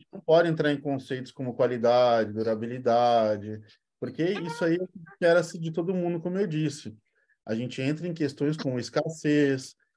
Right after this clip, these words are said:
a exclusividade, o próprio preço alto.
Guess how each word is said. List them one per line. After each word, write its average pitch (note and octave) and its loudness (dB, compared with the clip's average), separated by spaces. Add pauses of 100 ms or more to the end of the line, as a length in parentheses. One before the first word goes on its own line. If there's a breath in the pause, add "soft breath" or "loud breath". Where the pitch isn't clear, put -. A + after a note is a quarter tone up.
a A#2 -2
exclusividade, C3 2
o C3+ -2
próprio D#3 4 (120)
preço C3+ -2
alto. C#3 4